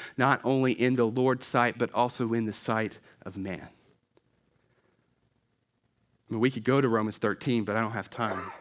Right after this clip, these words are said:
But the scripture makes a clear case that we are to live honorably and respect authority. Listen, listen, even if those authorities are opposed to us or do not hold our values.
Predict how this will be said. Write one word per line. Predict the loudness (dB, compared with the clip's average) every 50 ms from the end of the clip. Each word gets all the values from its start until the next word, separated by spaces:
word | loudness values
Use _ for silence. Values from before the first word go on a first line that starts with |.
| -20 -20 _ _ -20 -20 -20 -20 -14 -8
But | -6 -4
the | -4 -2
scripture | 0 2 2 4 4 4 2
makes | 4 4 2 2 0
a | -4
clear | -2 0 2 4 4 4
case | 2 2 2 4 4 4 2 2
that | 0 0 2 2
we | 2 4 6 6
are | 6 4 4
to | 2 -2 -2 0
live | 2 4 4 4 4 2 0 -6 -12 -20 -20 -20 -10 -2
honorably | 0 4 6 6 6 6 6 4 2 2 0 0 0 0 0 -2 -4 -6 -8 -4
and | -2 -2 0
respect | 0 -2 -2 0 6 6 6 6 6 2 -2
authority. | -2 -2 -2 -2 2 4 6 6 6 6 4 2 2
Listen, | 2 2 2 2 2 0 -2 -2 -2 -4 -8 -12 -8 -2
listen, | 0 0 2 2 2 0 0 0 -2 -4 -12 -20 -6 2
even | 6 8 8 8 8 8 6 6 4 4 2 2 2
if | 4 6 6 6 4 4 4
those | 6 6 6 4
authorities | 0 -2 0 4 6 6 6 6 6 4 2 4
are | 4 4 4 4
opposed | 4 0 -2 -2 -4 0 2 2 2 2 0 -2 -4
to | -2 0 0
us | 0 0 0 -2
or | -2 -2
do | 0 0 0 0
not | 2 2 2 0 0 -2 -8 -18 -18 -14 -8
hold | -4 -2 0 0 -2 -2 -6 -8 -20 -20 _ _ -4
our | -2 -2 0 -2 -2 -4 -6 -12 _ _
values. | -16 -10 -8 -6 -4 -4 -6 -8 -10 -12 -16 -16 -14 -14 -12 -12 -14